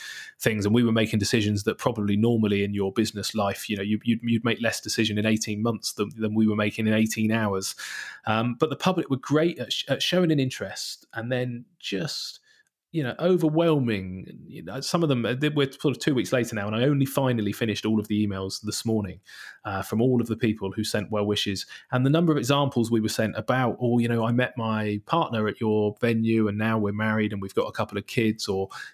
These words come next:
you know, "I came down for my daughter's graduation," or, "I had an anniversary there." You know, we're part of the fabric of society, and people, people remember us. It, it, they, they don't remember this, you know, they wouldn't remember where necessarily they went to buy their jeans or, or where they went to buy a bottle of booze, but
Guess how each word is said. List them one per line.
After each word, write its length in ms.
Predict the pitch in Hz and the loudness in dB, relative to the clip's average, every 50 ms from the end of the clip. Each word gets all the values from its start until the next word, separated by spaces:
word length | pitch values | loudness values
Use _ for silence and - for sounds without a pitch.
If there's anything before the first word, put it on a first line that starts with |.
| _ | _
you 100 | - 107 | -4 -2
know, 120 | 101 104 104 | 0 2 0
"I 60 | 104 | 0
came 240 | - - 127 120 117 | 0 0 0 0 2
down 220 | 120 113 113 110 | 0 0 -2 -2
for 80 | - 117 | -2 -2
my 100 | 110 110 | -2 0
daughter's 380 | 107 117 117 110 - - 107 | 2 2 0 0 0 -4 -6
graduation," 880 | - 120 117 110 110 113 107 110 107 107 110 - - - 110 107 107 107 | -2 0 0 0 2 2 2 4 4 4 2 2 2 0 0 0 -2 -2
or, 160 | 98 95 95 | -4 -4 -2
"I 20 | - | -2
had 140 | 117 117 | 0 0
an 80 | 110 110 | 2 2
anniversary 580 | 107 107 107 110 107 104 104 - - - 104 101 | 2 0 0 0 0 0 0 -2 -4 -6 -6 -4
there." 240 | 104 101 98 101 - - - - | -2 -2 -2 -2 -4 -8 -4 -2
You 220 | - - - - | -2 -2 0 0
know, 80 | 123 120 | 0 2
we're 140 | 123 131 131 | 4 2 2
part 460 | - - - - 160 170 165 143 - | 0 -2 0 2 2 2 2 2 0
of 120 | 123 - | -2 -4
the 60 | - - | -4 -4
fabric 380 | - 139 135 135 - 117 - | 0 0 0 0 0 -2 -2
of 100 | 117 117 | -2 -4
society, 480 | - 107 - - 120 120 110 107 - 113 | -4 -6 -4 -2 0 0 0 -2 -2 -4
and 100 | 113 - | -4 0
people, 420 | - 196 185 - 170 151 156 156 - | 0 -2 0 2 0 0 0 -2 -6
people 380 | - - 190 185 185 175 143 156 | -6 -4 -4 -2 0 0 -2 0
remember 340 | 151 147 160 180 196 156 - | 0 0 0 0 0 -2 -4
us. 120 | - - | -4 -4
It, 80 | 131 - | -6 -4
it, 200 | - 151 143 - | -4 -4 -2 0
they, 140 | 147 147 135 | 0 0 0
they 140 | - 147 | 0 0
don't 240 | 139 156 170 175 - 135 | 2 2 0 0 0 0
remember 320 | 135 131 131 127 120 120 | 0 0 2 0 0 0
this, 340 | 117 117 113 - - - - - - - - - - - | 0 -2 -2 -2 -6 -12 -12 -16 -20 -20 -20 -20 -14 -8
you 80 | 120 110 | -2 0
know, 40 | 110 | 0
they 80 | 117 | 2
wouldn't 240 | 120 160 165 170 - | 2 2 2 0 2
remember 260 | 135 135 135 123 120 | 2 2 4 4 4
where 180 | 117 120 117 110 | 2 2 2 2
necessarily 420 | 117 117 110 - 117 113 110 110 | 2 0 0 0 -2 0 0 2
they 80 | 107 110 | 2 0
went 160 | 110 110 104 - | 0 -2 -2 -4
to 60 | 104 | -6
buy 180 | - 104 104 | -4 -2 -2
their 120 | 101 98 98 | -2 -4 -6
jeans 500 | - 110 107 104 98 98 98 104 - 98 | -4 -2 -2 -2 -4 -6 -12 -16 -14 -12
or, 160 | 98 95 - | -12 -12 -10
or 120 | 98 104 104 | -10 -8 -6
where 160 | 107 107 101 | -6 -6 -6
they 100 | 104 101 | -6 -8
went 220 | 101 104 98 - | -10 -12 -16 -16
to 80 | - 107 | -18 -14
buy 180 | 120 123 98 98 | -10 -10 -10 -8
a 60 | 98 | -8
bottle 260 | - 110 90 - 104 | -6 -6 -6 -6 -8
of 100 | 98 - | -14 -10
booze, 360 | - 104 101 101 101 98 - | -8 -8 -8 -8 -8 -10 -10
but 160 | - 113 - | -6 -8 -8